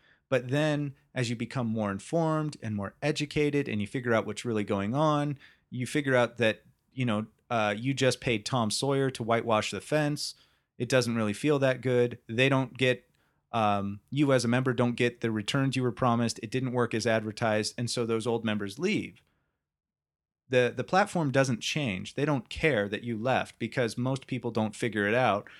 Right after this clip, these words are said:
or they stay on the ride long enough to make a significant profit. This is the advantage of, of churn in the platform model. This is how they do it. Be-, because, again, we go back to that stat, you know, uh, one out of ten people is gonna be smart enough to have their business exist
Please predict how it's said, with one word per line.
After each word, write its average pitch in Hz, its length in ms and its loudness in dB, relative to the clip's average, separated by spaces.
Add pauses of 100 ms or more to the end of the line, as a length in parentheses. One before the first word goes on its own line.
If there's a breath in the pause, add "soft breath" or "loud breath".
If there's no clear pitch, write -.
(160 loud breath)
or 131 140 2
they 117 380 2
stay 156 240 0
on 127 120 2
the 113 80 0
ride 117 340 4
long 117 240 2
enough 107 220 0
to 110 80 -8
make 107 220 0
a 101 40 -4
significant 107 600 -6
profit. - 440 -2 (500 soft breath)
This 131 200 0
is 123 100 -2
the 127 120 0
advantage 107 440 0
of, 98 140 -6 (160)
of 104 240 -4
churn 104 520 -2 (140)
in 117 160 -2
the 101 60 0
platform 107 560 -2
model. 90 320 -4
This 110 180 -2
is 120 120 -8
how 110 100 2
they 104 100 2
do 117 160 0
it. - 140 -2 (340 loud breath)
Be-, 143 200 -4
because, 127 760 0
again, 127 360 0
we 117 100 0
go 117 100 0
back 117 220 0
to 120 80 -6
that 98 200 0
stat, 123 500 0 (340 soft breath)
you 131 100 -2
know, 113 240 0 (560)
uh, 117 280 0 (360)
one 143 340 2
out 135 160 4
of - 120 0
ten 139 260 0
people 139 380 -2
is 107 100 -2
gonna 117 160 0
be 117 120 0
smart 123 300 2
enough 117 280 0
to 117 80 0
have 113 180 -2
their 107 100 2
business 117 440 0
exist 104 640 -2